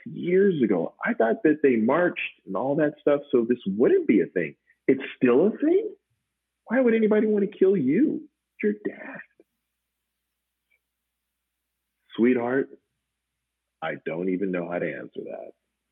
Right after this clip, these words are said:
All I can tell you is that we have to do the best that we can with what we have, how we can, and some people will not like you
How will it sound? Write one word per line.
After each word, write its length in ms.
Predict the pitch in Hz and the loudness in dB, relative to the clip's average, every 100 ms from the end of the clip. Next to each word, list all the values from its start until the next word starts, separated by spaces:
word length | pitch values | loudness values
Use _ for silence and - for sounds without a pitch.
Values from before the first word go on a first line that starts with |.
| _ _ _ _ _ | _ _ _ _ _
All 200 | 92 101 | 0 2
I 100 | 117 | 4
can 180 | 120 120 | 2 2
tell 260 | 107 107 113 | 2 4 6
you 280 | 123 151 120 | 4 4 2
is 180 | 87 | 0
that 260 | 87 87 85 - _ _ _ _ - | 2 2 0 -6 _ _ _ _ -8
we 600 | 156 107 123 170 254 - _ _ _ _ _ _ _ _ _ _ - | 0 4 4 4 0 -4 _ _ _ _ _ _ _ _ _ _ -4
have 200 | 107 - | -4 -2
to 60 | |
do 160 | 95 104 | 0 0
the 80 | 95 | 0
best 340 | 73 98 101 - | 0 0 0 0
that 100 | 101 | 0
we 220 | 90 101 | 2 0
can 560 | 92 104 98 113 156 196 _ _ _ _ - | -2 -4 -4 -4 -6 -12 _ _ _ _ -12
with 120 | 82 | -4
what 220 | 98 104 | 0 2
we 140 | 113 | 2
have, 300 | 107 107 110 110 - | 2 0 0 -2 -8
how 160 | - 113 | -2 2
we 140 | 113 | 2
can, 420 | 110 117 107 110 107 | 0 -2 -2 -2 -4
and 200 | 95 90 - - | -6 -6 -10 -4
some 260 | 120 127 135 | -2 0 -2
people 440 | - 139 123 104 | 0 2 4 4
will 200 | 92 104 | 4 4
not 300 | 107 98 87 | 2 0 0
like 280 | 90 92 90 | 0 0 -2
you 260 | 87 78 | -6 -6